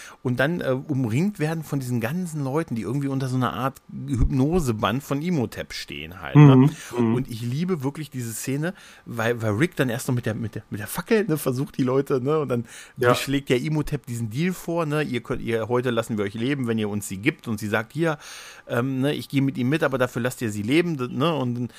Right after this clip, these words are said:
Speaker 1: sagt ja auch, äh, dann sagt ja auch der, der gute, ähm, äh, Bay zu, zu Rick, äh, „Das ist ein guter Deal.“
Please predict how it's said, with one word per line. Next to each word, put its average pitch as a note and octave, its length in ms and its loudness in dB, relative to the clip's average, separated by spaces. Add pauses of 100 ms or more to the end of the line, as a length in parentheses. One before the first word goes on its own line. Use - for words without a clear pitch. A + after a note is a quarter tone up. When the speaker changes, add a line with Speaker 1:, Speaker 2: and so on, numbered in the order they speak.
(240)
Speaker 1:
sagt A#2 320 -4
ja B2+ 100 2
auch, B2+ 240 -2
äh, A#2 320 -2
dann A2 180 -2
sagt A2+ 220 -6
ja C3 80 0
auch A#2+ 140 -4
der, A2+ 260 4
der G#2 140 -2
gute, A#2 340 -6 (120)
ähm, G#2 360 -2
äh, F#2+ 120 -4
Bay A2 380 2 (360)
zu, A#2+ 280 0
zu A2+ 260 -2
Rick, B2 240 2 (260)
äh, D2+ 120 -6 (180)
„Das - 160 0
ist - 60 0
ein G2 120 0
guter A2+ 240 4
Deal.“ G#2+ 300 2